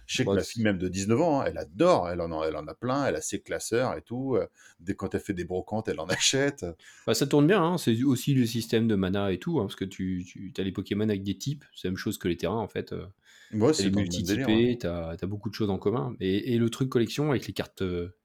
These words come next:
Speaker 2: euh, collector aussi, les cartes rares.
Speaker 1: Ouais, ouais, bah ouais, ouais, ça c'est, euh,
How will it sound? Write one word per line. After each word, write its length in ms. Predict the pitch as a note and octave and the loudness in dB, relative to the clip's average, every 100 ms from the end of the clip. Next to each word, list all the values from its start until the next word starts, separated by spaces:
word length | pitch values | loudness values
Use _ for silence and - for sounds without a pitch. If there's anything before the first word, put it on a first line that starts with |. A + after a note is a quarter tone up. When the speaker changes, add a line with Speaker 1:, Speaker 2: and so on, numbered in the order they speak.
| _ - | _ -10
Speaker 2:
euh, 320 | A#2+ G2 G2 A#2 | -6 -4 -6 -4
collector 440 | G#2 G2 - A#2+ | -4 -2 0 0
aussi, 240 | F#2 - G#2+ | 0 -4 -8
les 80 | |
cartes 180 | - - | -6 -8
rares. 460 | - G2+ G#2+ F2 - _ _ _ | -4 -4 -4 -10 -14 _ _ _
Speaker 1:
Ouais, 100 | G#2+ | 0
ouais, 440 | G#2+ B2 A2+ G#2 F#2+ | 6 8 8 4 2
bah 140 | E2 | -2
ouais, 220 | F2 F2 C#2+ | -4 -4 -6
ouais, 200 | E2+ D2+ | -10 -10
ça 140 | - | -12
c'est, 240 | E2 F2 D#2+ | -10 -6 -4
euh, 180 | D#2 | -4